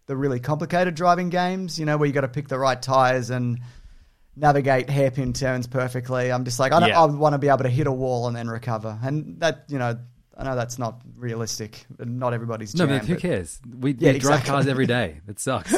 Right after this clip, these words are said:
Speaker 1: <laughs> Yeah, that's right, exactly. I, and I do hate driving cars as well. I do not like driving in real life. So, uh, yeah,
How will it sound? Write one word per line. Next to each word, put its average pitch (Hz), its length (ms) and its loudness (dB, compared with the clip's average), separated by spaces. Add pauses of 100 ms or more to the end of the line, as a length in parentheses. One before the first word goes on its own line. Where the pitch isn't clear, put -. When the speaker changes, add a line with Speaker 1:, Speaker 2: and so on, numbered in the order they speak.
(120)
Speaker 1:
<laughs> - 100 -8
Yeah, 160 200 0 (100)
that's 160 220 0
right, - 260 8
exactly. 160 680 -2 (360)
I, 220 140 10
and 254 200 6
I 254 100 10
do 233 200 6
hate 180 220 8
driving 147 320 4
cars 123 260 2
as 120 80 -6
well. 113 160 2
I 117 60 2
do 127 160 -2
not 120 140 0
like 117 180 -2
driving 110 360 -2
in 110 100 -6
real 107 180 -4
life. 110 240 -2
So, 113 240 -4
uh, 107 240 -4 (560)
yeah, 120 340 -4